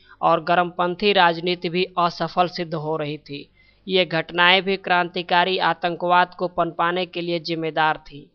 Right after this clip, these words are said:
सरकारी अधिकारियों के दंभ और उनकी दमनात्मक कार्रवाइयों ने बंगाल के युवकों का विद्रोह बनाया, विद्रोही बनाया। इन्हें लगा कि शांतिपूर्ण प्रतिरोध के सारे रास्ते बंद हो चुके हैं। नरमपंथियों की राजनीति इन्हें भिखमंगी राजनीति लगी।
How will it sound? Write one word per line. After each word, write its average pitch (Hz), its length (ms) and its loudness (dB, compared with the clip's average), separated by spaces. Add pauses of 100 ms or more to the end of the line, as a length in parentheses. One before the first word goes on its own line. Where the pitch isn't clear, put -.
(560)
सरकारी 185 640 2
अधिकारियों 180 600 2
के 180 160 -4
दंभ 180 340 2
और 180 340 2
उनकी 175 280 -4
दमनात्मक 175 800 -2
कार्रवाइयों 175 600 0
ने 180 200 -4 (360)
बंगाल 180 480 4
के 180 140 -6
युवकों 180 340 -2
का 180 160 0
विद्रोह 170 500 -2
बनाया, 151 440 -2 (440)
विद्रोही 185 480 0
बनाया। 151 500 -2 (180)
इन्हें 180 220 0
लगा 180 300 6
कि 180 180 -4
शांतिपूर्ण 180 720 -2
प्रतिरोध 180 560 -4
के 180 140 -4
सारे 175 360 0
रास्ते 170 380 0
बंद 175 300 -2
हो 165 120 -4
चुके 156 320 -8
हैं। 147 240 -8 (520)
नरमपंथियों 175 840 0
की 185 120 -6
राजनीति 180 640 2
इन्हें 170 220 0
भिखमंगी 170 580 -2
राजनीति 175 560 2
लगी। 147 380 -8